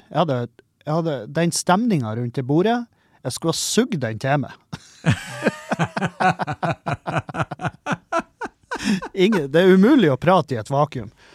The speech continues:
For, altså, det, jeg kjenner jeg ble svett når du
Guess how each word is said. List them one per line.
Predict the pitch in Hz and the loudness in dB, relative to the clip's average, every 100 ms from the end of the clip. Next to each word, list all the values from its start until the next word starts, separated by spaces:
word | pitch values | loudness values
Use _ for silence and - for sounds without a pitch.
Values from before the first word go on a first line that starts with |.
| _ | _
For, | - 165 156 | -2 0 0
altså, | 165 160 165 143 - _ _ _ _ _ _ _ | -2 0 -2 -4 -8 _ _ _ _ _ _ _
det, | 170 - | -14 -12
jeg | 170 170 175 151 | -2 2 2 2
kjenner | 202 208 131 | 2 2 2
jeg | 127 | 0
ble | 156 - | -2 -4
svett | - - 190 196 - | -12 -4 -2 -2 -4
når | 113 | -8
du | 104 | -6